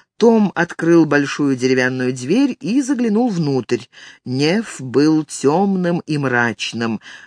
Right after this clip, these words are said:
с толстыми колоннами и деревянным потолком. Однако и здесь несколько монахов белили стены длинными кистями и подметали утоптанный земляной пол.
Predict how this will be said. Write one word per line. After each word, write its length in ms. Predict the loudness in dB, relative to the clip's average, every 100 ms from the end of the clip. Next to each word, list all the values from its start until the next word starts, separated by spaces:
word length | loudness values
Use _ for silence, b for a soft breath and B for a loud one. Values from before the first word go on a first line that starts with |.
| B
с 160 | -4
толстыми 480 | 0 0 0 -4 -4
колоннами 880 | -2 0 2 2 2 2 2 2 0 b b b -4
и 240 | 0 0 -4
деревянным 760 | 0 2 2 2 0 -2 -4
потолком. 760 | -4 -4 -4 -6 -4 -4 -4 -8 _ _ _ _ _ -6
Однако 420 | -4 0 -2 0
и 80 | -2
здесь 400 | 0 0 0 -2
несколько 420 | -4 -4 -4 -2
монахов 580 | -2 0 0 0 -2 -4 B B B
белили 540 | -2 0 2 2 2 -2
стены 600 | -6 -2 2 2 2 0
длинными 540 | 0 0 0 -2 -2
кистями 760 | -4 -8 -4 -2 0 0 0 B B B
и 100 | -4
подметали 640 | -2 -2 -2 0 2 4
утоптанный 640 | 2 2 -2 -2 -4 -2 0
земляной 640 | 0 0 0 -2 -4 -4 -6
пол. 400 | -2 0 -2